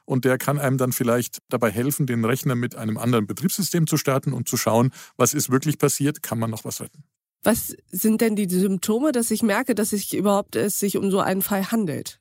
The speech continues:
Speaker 2: Also kann ich einfach nur meine Fotos nicht mehr öffnen oder was passiert da?
Speaker 1: Also wenn man genau hinschaut,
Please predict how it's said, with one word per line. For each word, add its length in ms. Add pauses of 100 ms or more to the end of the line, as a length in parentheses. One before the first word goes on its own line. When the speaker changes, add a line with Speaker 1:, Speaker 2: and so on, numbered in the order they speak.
(140)
Speaker 2:
Also 100
kann 160
ich 160
einfach 240
nur 160
meine 340
Fotos 380
nicht 160
mehr 200
öffnen 440
oder 160
was 140
passiert 420
da? 180 (580)
Speaker 1:
Also 300
wenn 80
man 160
genau 400
hinschaut, 800